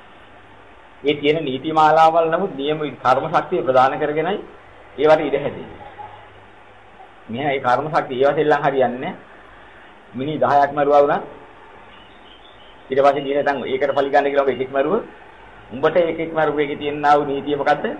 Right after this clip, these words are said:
ඒක ක්‍රියාත්මක කරනවා. ආයි දහ දෙනෙක් මරුව එකේ පලියට ඔබ එකෙක් මරුවා කියලා එහෙම උඹ එරන්නේ නැහැ. ඒක තමයි නීතිය. නමුත් අර ලෝකෙට ගියාට පස්සේ එහෙම එකක් නෑ ධර්ම නීතිය.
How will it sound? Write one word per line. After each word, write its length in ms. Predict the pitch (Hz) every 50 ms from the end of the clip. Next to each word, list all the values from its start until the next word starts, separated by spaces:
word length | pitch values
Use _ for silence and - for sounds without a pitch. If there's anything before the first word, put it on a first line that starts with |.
| - - - - - -
ඒක 140 | - 147 151
ක්‍රියාත්මක 340 | 151 147 120 113 - 101 87
කරනවා. 360 | 80 80 78 - - - - - - - - - - - - - - - - - - - - - - - - - - - - - - - - - - - - - - - - - - - - - - -
ආයි 200 | - 120 123 120
දහ 160 | 117 117 139 147
දෙනෙක් 240 | 139 151 147 143 143
මරුව 220 | 151 147 143 147 147
එකේ 180 | 139 147 143
පලියට 280 | 143 147 143 143 143 156
ඔබ 80 | 147 123
එකෙක් 220 | 120 131 139 139
මරුවා 260 | 143 143 139 143 143
කියලා 180 | 135 165 160 139
එහෙම 160 | 135 156 160
උඹ 180 | 165 160 160 160
එරන්නේ 120 | 156 151
නැහැ. 340 | 147 - 180 156 139 120 - - - - - - - - - - - - - - - - - - - - - - - - -
ඒක 140 | 139 156 175 175
තමයි 200 | 190 185 202 196
නීතිය. 360 | 190 185 175 - - 90 - - - - - - - - - - - - - - - - - - - - - - - - - - - - - - - - - - - - - - - -
නමුත් 180 | 120 139 147 117
අර 120 | 123 135 160 170
ලෝකෙට 300 | 180 185 185 202 190 185
ගියාට 200 | 190 190 185 185
පස්සේ 240 | 190 214 208 208 196
එහෙම 160 | 190 202 185
එකක් 240 | 196 175 165 156 156
නෑ 120 | 143 127
ධර්ම 220 | 123 135 139 147 147
නීතිය. 320 | 135 110 92 82 - -